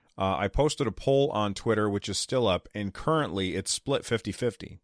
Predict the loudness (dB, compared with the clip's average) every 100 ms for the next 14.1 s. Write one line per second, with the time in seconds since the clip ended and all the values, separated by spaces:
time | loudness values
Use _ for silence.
0 | _ _ _ _ -4 -2 -2 -4 -4 -4
1 | -2 0 -2 -2 -2 0 -2 -2 -4 0
2 | 0 0 -2 -2 -4 0 0 0 -2 _
3 | _ _ _ _ _ _ -8 -2 -2 -2
4 | -2 0 0 -2 -8 _ _ _ -2 0
5 | 0 -4 0 2 2 0 2 2 0 -6
6 | -4 0 0 0 -2 0 0 0 0 -2
7 | -4 -8 -4 -4 -4 -2 0 2 0 -2
8 | -8 -6 -10 -6 -4 -4 -6 -8 -2 -2
9 | -2 -4 -6 -8 -8 -6 -6 -10 -18 _
10 | _ _ _ _ 0 2 4 2 -2 _
11 | _ _ -6 -6 -4 -2 0 0 0 2
12 | 2 2 -2 _ _ _ -4 -2 -2 -2
13 | 2 2 2 0 -2 -4 -2 -2 0 -2